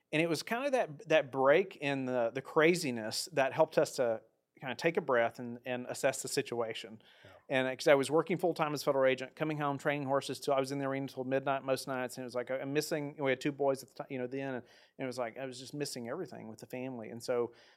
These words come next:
Speaker 1: that was in, uh, like, September timeframe. By Christmas, we'd sold the farm and sold everything related to that business. And so we just knew we had to commit completely,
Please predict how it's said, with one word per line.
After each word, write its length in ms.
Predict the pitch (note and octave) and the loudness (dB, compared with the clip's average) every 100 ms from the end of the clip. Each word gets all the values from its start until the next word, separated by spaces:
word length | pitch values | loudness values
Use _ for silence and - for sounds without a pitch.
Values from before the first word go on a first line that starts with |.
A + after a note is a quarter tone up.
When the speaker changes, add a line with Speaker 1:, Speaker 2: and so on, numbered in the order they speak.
| - | -2
Speaker 1:
that 180 | C3 E3 | 4 4
was 180 | D#3+ - | 2 -2
in, 120 | D#3 C#3 | -6 -2
uh, 80 | C3+ | -2
like, 180 | B2 - | -2 -4
September 520 | D#3+ - D3+ D#3 C3 | -4 -2 -2 0 0
timeframe. 580 | C3 D3 B2+ A2+ A2 A2 | 0 -2 -4 -6 -8 -10
By 160 | C3 B2+ | 0 0
Christmas, 640 | - D#3 - B2 - - _ | 2 0 0 -8 -8 -14 _
we'd 180 | D3 D#3 | -2 -2
sold 280 | - C3+ B2+ | 0 -2 -2
the 60 | |
farm 420 | - A2 G#2+ G#2 - _ | -6 -8 -8 -10 -16 _
and 100 | C#3 | -12
sold 280 | A#2+ A#2+ A#2 | -4 -2 0
everything 560 | C#3 D3 E3+ C3 A#2+ A2+ | 2 2 0 -2 -6 -4
related 460 | A#2 A2+ A#2+ B2 A#2+ | -2 0 -2 -4 -6
to 80 | |
that 260 | A2+ A2 A#2 | -4 -4 -4
business. 500 | A#2 A2+ - - - _ - _ _ _ | -8 -8 -12 -12 -14 _ -20 _ _ _
And 180 | C3+ B2+ | -6 0
so 340 | D3 C3 B2 C3 | 6 6 6 2
we 100 | C#3 | -2
just 220 | D#3 D3+ | 0 0
knew 160 | C#3+ C#3+ | 0 0
we 120 | B2+ | 2
had 160 | A#2+ D3 | 0 -2
to 60 | |
commit 440 | D#3+ D3 A#2+ A#2+ - | -2 -2 -2 -2 -6
completely, 680 | - A#2+ B2+ B2+ A2+ G#2+ | -14 -6 -2 -2 -4 -10